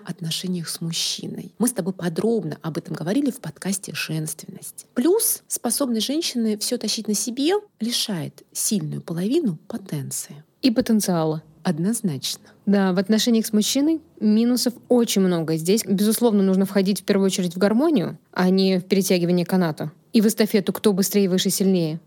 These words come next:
Speaker 1: Пример из жизни. Раньше, когда я злилась на супруга за что-то, ну, например, он сиюминутно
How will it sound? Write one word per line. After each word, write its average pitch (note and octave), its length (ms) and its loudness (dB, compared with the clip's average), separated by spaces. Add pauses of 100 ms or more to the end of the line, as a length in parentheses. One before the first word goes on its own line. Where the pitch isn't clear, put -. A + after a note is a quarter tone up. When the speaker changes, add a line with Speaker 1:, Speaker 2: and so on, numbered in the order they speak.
(160)
Speaker 1:
Пример D4+ 300 4
из C#4 100 2
жизни. F#3 460 -4 (180)
Раньше, A3+ 320 0
когда E3+ 220 0
я F3+ 80 0
злилась F#3+ 480 -2
на E3+ 60 -4
супруга C4+ 480 0
за E3 160 -2
что-то, - 440 -4 (220)
ну, B3 140 2
например, F#3 520 -2
он G3+ 280 2
сиюминутно A3 960 0